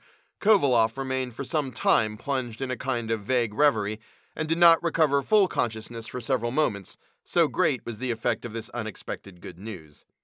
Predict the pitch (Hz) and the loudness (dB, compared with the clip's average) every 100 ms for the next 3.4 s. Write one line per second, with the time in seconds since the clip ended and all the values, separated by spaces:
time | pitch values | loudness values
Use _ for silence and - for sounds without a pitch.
0 | _ _ _ _ _ - 139 127 151 139 | _ _ _ _ _ -10 -10 0 2 2
1 | - 131 123 143 117 113 135 117 107 - | -2 -2 -2 -2 -2 -2 0 0 -2 0
2 | 160 151 120 113 104 104 139 127 113 104 | 2 2 0 -2 -4 -6 -2 -2 -2 -8
3 | 101 165 123 110 | -8 -4 -2 -4